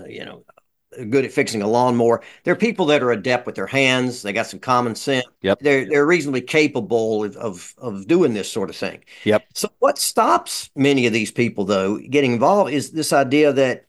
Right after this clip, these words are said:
Speaker 1: there's a certain knowledge and skill involved in rod building that the professionals at the commercial rod operations have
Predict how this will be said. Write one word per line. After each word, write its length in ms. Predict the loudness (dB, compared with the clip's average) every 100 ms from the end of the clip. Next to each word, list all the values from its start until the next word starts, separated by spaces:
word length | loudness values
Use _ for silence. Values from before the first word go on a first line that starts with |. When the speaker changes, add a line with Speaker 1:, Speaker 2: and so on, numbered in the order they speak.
| _
Speaker 1:
there's 300 | -2 2 2
a 80 | 0
certain 580 | -2 0 2 2 2 4
knowledge 520 | 4 4 4 2 0
and 200 | -8 -8
skill 760 | -6 -2 2 4 4 2 0 -6
involved 420 | -6 2 2 2
in 100 | 0
rod 280 | 0 2 2
building 380 | 0 -2 -2 -2
that 240 | -2 -2
the 140 | -6 -8
professionals 960 | -8 -10 0 0 0 -4 -6 -8 -6 -8
at 100 | -8
the 80 |
commercial 460 | -8 -2 -2 -2 -2
rod 320 | 2 4 2
operations 560 | 0 -2 -2 -8 -8 -6
have 260 | -4 -4